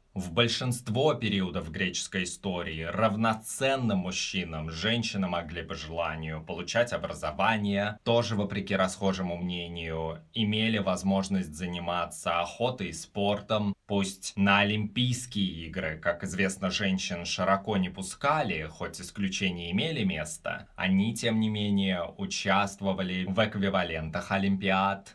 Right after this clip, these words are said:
По всей территории Греции проводились соревнования в разнообразных дисциплинах, где девушки имели возможность показать себя, присутствовали турниры исключительно женские.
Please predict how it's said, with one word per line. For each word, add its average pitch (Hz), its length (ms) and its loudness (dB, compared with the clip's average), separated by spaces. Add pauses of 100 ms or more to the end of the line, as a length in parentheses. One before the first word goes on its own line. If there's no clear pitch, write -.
(140)
По 98 120 8
всей 120 440 2
территории 95 560 -2
Греции 87 560 -2
проводились 90 640 -2
соревнования 101 800 2
в 95 40 -2
разнообразных 90 760 0
дисциплинах, 98 880 -2
где 80 460 -4
девушки 95 580 -2
имели 85 240 -4
возможность 82 720 -6
показать 95 480 0
себя, 82 420 -2 (160)
присутствовали 98 800 -2
турниры 92 1040 -2
исключительно 107 1200 -2
женские. - 800 -6